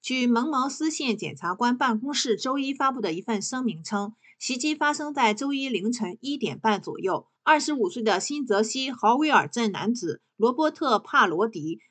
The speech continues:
在其母亲熟睡时进入他的卧室，刺死了六十一岁的洛雷塔·帕罗迪，其胸部被刺数刀。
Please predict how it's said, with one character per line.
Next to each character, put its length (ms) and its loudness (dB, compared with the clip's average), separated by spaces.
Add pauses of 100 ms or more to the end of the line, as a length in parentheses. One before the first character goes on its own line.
在 160 4
其 180 -4
母 200 -2
亲 200 -2
熟 220 -2
睡 240 0
时 400 -4
进 180 0
入 120 2
他 160 -4
的 100 2
卧 220 0
室， 340 -2 (180)
刺 220 0
死 220 -4
了 180 0
六 160 0
十 140 -4
一 160 -4
岁 160 -2
的 180 4
洛 240 4
雷 180 2
塔· 320 -2
帕 200 4
罗 180 -2
迪， 320 -8 (260)
其 280 0
胸 280 -4
部 200 4
被 180 6
刺 240 0
数 180 0
刀。 360 4